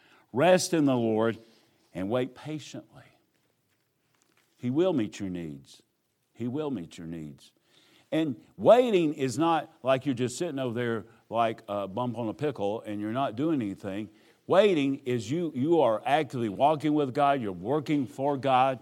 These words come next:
You're not, you're not passive. It means you're patient. The, the waiting, we just think, like, waiting is like, "Okay, I'm standing in this long line and I'm not losing my cool. I'm waiting."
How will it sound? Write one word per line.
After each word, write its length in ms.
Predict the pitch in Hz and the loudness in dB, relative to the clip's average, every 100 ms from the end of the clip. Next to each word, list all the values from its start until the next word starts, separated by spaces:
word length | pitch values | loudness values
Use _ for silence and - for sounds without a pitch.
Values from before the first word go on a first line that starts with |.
| - _ _ - - | -12 _ _ -20 -8
You're 140 | 135 | -4
not, 300 | 156 165 165 - | 2 2 0 -4
you're 140 | 117 | -4
not 260 | 160 160 - | -4 -4 -8
passive. 720 | - 131 131 - 69 - _ _ _ _ _ _ _ _ _ _ _ _ _ - | -6 -6 -6 -10 -14 -20 _ _ _ _ _ _ _ _ _ _ _ _ _ -8
It 60 | |
means 200 | 202 226 | -4 -2
you're 80 | 160 | 0
patient. 720 | - - 170 - 92 - _ _ _ _ _ _ _ _ _ _ | -2 -2 -2 -2 -8 -12 _ _ _ _ _ _ _ _ _ _
The, 320 | - 196 196 - - | 0 2 2 -2 -12
the 120 | 120 135 | -6 2
waiting, 500 | 185 208 170 131 - - | 6 6 6 2 -2 -8
we 180 | 160 190 | -6 -2
just 220 | 143 123 | -4 -4
think, 200 | 139 120 | -4 -2
like, 200 | 117 101 | -2 0
waiting 340 | 117 143 131 | 0 0 0
is 220 | 127 107 117 | -2 -4 -2
like, 260 | 117 110 - _ _ | -2 -4 -10 _ _
"Okay, 260 | 110 117 131 | -10 -6 -4
I'm 140 | 113 | -4
standing 280 | 104 131 123 | -4 -6 -4
in 40 | 117 | -4
this 140 | 98 | -4
long 320 | 117 120 117 | -4 -4 -4
line 440 | 107 110 107 104 98 _ _ - | -2 -2 -2 -4 -8 _ _ -14
and 160 | 87 | -12
I'm 140 | 90 110 | -8 -4
not 200 | 127 90 | -4 -4
losing 360 | 110 104 98 | -4 -4 -6
my 160 | 95 87 | -6 -8
cool. 360 | - 101 73 67 | -12 -14 -14 -14
I'm 120 | 87 | -12
waiting." 380 | 90 82 - | -8 -10 -12